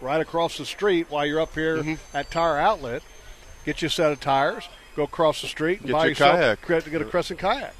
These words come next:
Speaker 3: Ah, kill
Speaker 2: All right.
Speaker 3: two birds with one stone.
Speaker 2: Logs, a few weeks ago, you said something to me, and I went, "Yeah, whatever."
Speaker 1: Uh-huh.
Speaker 2: And we were talking about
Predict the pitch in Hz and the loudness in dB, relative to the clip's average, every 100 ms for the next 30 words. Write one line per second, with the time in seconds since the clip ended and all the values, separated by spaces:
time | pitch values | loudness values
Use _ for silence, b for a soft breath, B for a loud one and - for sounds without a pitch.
0 | - - 165 - - - 160 156 123 139 | -14 -2 -2 -2 -4 6 8 8 6 4
1 | 127 131 135 151 151 127 - - 175 180 | 4 -2 -4 -4 -4 -8 -10 6 8 8
2 | 156 - - - - B B B B - | 6 -10 -16 -20 -16 B B B B -2
3 | 202 190 175 160 135 135 107 - - - | 2 2 2 -2 4 4 4 -2 -20 -20
4 | - 123 151 - 165 143 151 139 - 123 | -12 -4 -4 4 2 2 0 0 -2 -8
5 | 139 127 123 123 120 120 120 117 147 147 | -6 -2 0 2 4 4 2 2 6 6
6 | 131 135 120 101 95 - - - 117 143 | 6 6 4 2 -10 -20 -20 -16 -8 -6
7 | 170 - 139 135 135 135 156 147 156 151 | -6 2 4 6 6 6 4 6 4 2
8 | 151 131 131 120 | 2 4 6 6